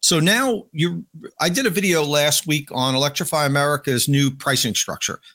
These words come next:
that they transitioned from set pricing to dynamic pricing station to station, which I think is more fair. I think that actually is a good move for Electrify America because the price of electricity varies greatly around the country,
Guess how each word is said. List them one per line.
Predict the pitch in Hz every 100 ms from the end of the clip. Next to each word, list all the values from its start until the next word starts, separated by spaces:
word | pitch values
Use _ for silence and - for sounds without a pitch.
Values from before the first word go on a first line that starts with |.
| _
that | 135 131
they | 131
transitioned | - 147 135 156 143 156 131
from | 123
set | - 170 - -
pricing | 147 147 - 143
to | 135
dynamic | 120 123 131 139 147 -
pricing | 135 135 127 139
station | - 135 123 104
to | -
station, | - 135 131 151
which | 147 - - -
I |
think | 226 233
is | -
more | 196 160
fair. | - 143 156 165
I |
think | - 175 -
that | 170
actually | 156 - 160
is | 156
a |
good | 139 185 165
move | 147 127 - - - _ -
for | 156
Electrify | 147 139 - 139 127
America | 123 123 127
because | 120 143 139
the |
price | 139 208 180
of |
electricity | 196 151 - 202 196 160 - - _ -
varies | 170 233 175
greatly | 214 262 220
around | 143 120 113
the |
country, | - 113 - -